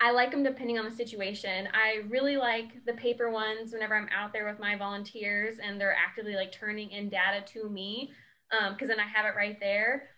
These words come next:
But then I also like the app if I have volunteers who are go-getters and they just wanna go off and do their own thing and I don't have to check in on them. Um, the app is really nice to just have that constant, continuous, uh, engagement and cleanups happening, and you're not in the,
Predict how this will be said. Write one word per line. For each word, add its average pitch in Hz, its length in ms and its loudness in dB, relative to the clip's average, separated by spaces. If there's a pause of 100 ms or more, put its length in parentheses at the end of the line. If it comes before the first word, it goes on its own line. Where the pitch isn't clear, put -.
(100)
But 226 140 0
then 226 100 0
I 220 120 2
also 233 240 -2
like 196 320 -2
the - 180 -2
app 202 300 4
if 220 200 -8
I 214 60 2
have 208 200 -2
volunteers 208 800 -2
who 220 120 -4
are 196 140 2
go-getters 208 720 2
and 208 100 -8
they 196 80 -4
just 208 180 -6
wanna 202 460 -2
go 208 160 0
off 190 220 0
and 208 120 -6
do 202 120 -4
their 196 180 -4
own 190 200 -6
thing 202 340 -2
and 180 120 -6
I 196 100 4
don't 190 100 -2
have 202 180 -4
to 214 80 -14
check 196 300 -6
in 180 140 -8
on 202 200 -8
them. 240 440 -10 (260)
Um, 190 420 -6 (600)
the 240 80 4
app 226 180 4
is 226 140 2
really 202 240 -4
nice 190 460 -4
to 208 100 -6
just 202 240 -2
have 202 240 0
that 190 300 2
constant, 226 580 0
continuous, 208 920 -4 (220)
uh, 196 220 2
engagement 202 800 -4
and 202 240 -6
cleanups 226 380 -4
happening, 196 460 -2
and 196 100 -6
you're 196 100 -6
not 185 380 -2
in 190 80 -10
the, 190 120 -6